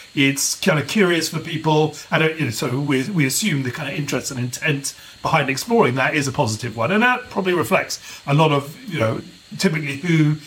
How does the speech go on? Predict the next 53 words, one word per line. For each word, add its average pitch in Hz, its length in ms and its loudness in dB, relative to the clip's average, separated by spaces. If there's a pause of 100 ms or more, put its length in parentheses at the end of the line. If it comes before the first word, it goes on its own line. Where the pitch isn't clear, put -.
(140)
is 139 160 0
in 202 120 4
the 196 80 4
community, 175 500 0
who 143 140 2
comes 135 300 -2
to 139 80 0
the 127 100 2
events 127 300 -2
of - 60 -10
yours. 123 200 0
There 127 140 2
is 127 120 0
a, 123 220 0 (260)
there 135 100 2
is 139 100 2
a 143 40 0
curiosity 175 760 2
about 147 280 0
inquiry. 127 460 2
There 113 160 -2
is 117 120 -4
a, 120 200 -4 (240)
a 139 80 -6
kind 147 180 0
of 135 100 2
willingness 147 380 2
and 135 180 -4
desire 127 460 2
to, 127 320 0 (260)
to 139 100 -4
kind 147 180 2
of 151 100 2
look 156 160 -4
inside 127 400 -2
and 123 140 -4
go 120 140 -2
deeper. 117 380 -4 (260)
And 160 300 0 (480)
in 220 160 4
service 226 460 2
of 175 100 -4
kind 196 160 2
of 196 120 0
understanding, 170 460 0
well, 175 100 2
if 190 80 0
I 208 80 6
look 220 220 0
inside 185 400 2
and 165 80 -12
go 160 120 -4
deeper, 170 440 0